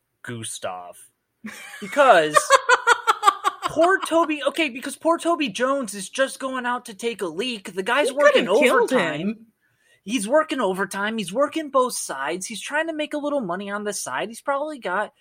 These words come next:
Speaker 1: you know, he's, he's got debts to pay of his own and stuff. And then while he's taking a leak, uh, he gets knocked out. He doesn't even get to finish taking a leak,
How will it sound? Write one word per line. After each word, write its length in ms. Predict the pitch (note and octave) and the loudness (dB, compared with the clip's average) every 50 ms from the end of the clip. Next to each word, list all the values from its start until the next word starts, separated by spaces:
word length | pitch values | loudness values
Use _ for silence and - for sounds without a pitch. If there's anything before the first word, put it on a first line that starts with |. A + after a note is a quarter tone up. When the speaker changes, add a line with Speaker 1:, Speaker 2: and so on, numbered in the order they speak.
| _ _ _ _ _ - | _ _ _ _ _ -12
Speaker 1:
you 100 | G#3 F#3+ | -8 -6
know, 200 | E3 D#3 F3+ G3 | -4 -2 -2 -2
he's, 220 | G3+ A#3+ G#3+ - _ - | -4 -6 -12 -14 _ -14
he's 180 | A3+ G3+ G3 F#3+ | -12 -12 -8 -4
got 280 | - C#4 B3 - _ | -4 -4 -4 -4 _
debts 300 | - D#3+ F3+ F#3+ - - | -6 -6 -4 -4 -6 -6
to 100 | - A3 | -6 -8
pay 220 | F#3+ - F#3 F#3+ G#3 | -6 -4 -2 -2 0
of 120 | A#3 A3 | -2 -2
his 160 | B3+ B3+ G3 | -4 -4 -4
own 360 | E3+ C#3 D3 D3+ E3 F#3+ G#3 | -4 -4 -4 -4 -4 -4 -6
and 120 | G#3+ G#3 F#3+ | -8 -8 -10
stuff. 400 | - - - D3 D#3 F3+ F3+ - | -10 -6 -4 -2 -2 -2 -4 -6
And 120 | A#3 A#3+ | -8 -8
then 200 | C#4 C#4 C#4+ C4+ - _ - - _ _ | -6 -6 -8 -10 -14 _ -20 -20 _ _
while 440 | D#3+ E3 F3+ F#3+ G#3+ B3 C#4+ D4+ D4+ | -16 -12 -8 -6 -6 -4 -2 -2 -4
he's 280 | B3+ C4 B3+ B3 - - | -4 -6 -8 -8 -8 -8
taking 440 | - C4 C4 B3+ - C4 B3 A3+ | -8 -6 -6 -6 -6 -6 -4 0
a 60 | G#3+ F#3+ | 0 0
leak, 600 | E3 F3 A3+ C4+ C4+ F#3+ B2 C#3 - - - _ _ _ _ _ _ _ _ _ _ _ _ _ | 0 0 -2 -6 -8 -10 -10 -14 -16 -18 -20 _ _ _ _ _ _ _ _ _ _ _ _ _
uh, 220 | - - - A#3 A#3 | -20 -16 -12 -10 -8
he 200 | G#3 F#3+ A3 A#3+ G3 | -8 -6 -6 -4 -2
gets 340 | G#3+ C#4 C#4 - - - | 0 0 0 -2 -4 -8
knocked 680 | D#3 C#3+ C3+ D3+ D3 E3 G3+ A3+ A#3+ C4+ C4+ - - A#3+ | -8 -8 -8 -6 0 4 6 6 6 4 2 0 0 4
out. 420 | A3+ C4+ B3+ F#3 D3 E3 G3+ G3 - _ | 6 6 6 6 4 2 0 -2 -6 _
He 140 | - G3 G#3+ F#3+ | -10 -6 -2 0
doesn't 280 | C#4 D4 C4+ C4 C#4+ | 0 0 0 -2 -6
even 200 | D4 C4+ C#4 C4+ | -10 -8 -8 -8
get 120 | C4+ - - | -10 -8 -10
to 80 | G3 | -10
finish 460 | - - - B3+ C#4 D#4+ E4 - - | -10 -6 -6 -4 -4 -4 -4 -6 -6
taking 400 | - - D#3+ B2+ A#2 - B2+ A#2+ | -6 -6 -6 -6 -6 -8 -10 -10
a 60 | A#2 A2 | -8 -8
leak, 420 | A2 G#2+ G2+ G#2+ C3+ F#3+ - - | -8 -8 -10 -10 -12 -14 -18 -20